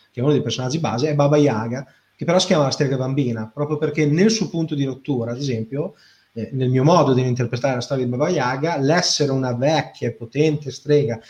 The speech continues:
di cui tutti hanno paura decade nel momento in cui in realtà Baba Yaga si ritrova a essere una bambina, di cui a livello fisico la gente, a livello di aspetto, non ha paura, perché è una piccola bambina,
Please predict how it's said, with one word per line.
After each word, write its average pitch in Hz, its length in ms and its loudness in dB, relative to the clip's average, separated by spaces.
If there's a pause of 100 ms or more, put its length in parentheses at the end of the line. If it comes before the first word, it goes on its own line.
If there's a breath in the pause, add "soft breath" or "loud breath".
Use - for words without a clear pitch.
(100)
di 131 100 -6
cui 143 80 -2
tutti 156 240 0
hanno 139 220 0
paura 175 680 4 (220 loud breath)
decade 151 600 0
nel 170 140 2
momento 147 300 0
in 123 120 -6
cui 135 100 -4
in 135 60 -2
realtà 190 360 0
Baba 139 200 -2
Yaga 135 240 -2
si 151 160 -8
ritrova 127 240 -6
a - 20 -8
essere - 220 -10
una 120 100 -6
bambina, 117 600 -6 (340)
di 135 160 -8
cui 135 500 4
a 123 80 -8
livello 131 320 0
fisico 147 500 -2
la 175 100 2
gente, 127 500 -2 (240 loud breath)
a 131 100 -12
livello 147 200 2
di - 80 2
aspetto, 160 460 0
non 139 240 2
ha 226 160 0
paura, 117 540 -2
perché - 260 -10
è - 20 -4
una 120 140 -4
piccola 123 440 -6
bambina, 127 680 -2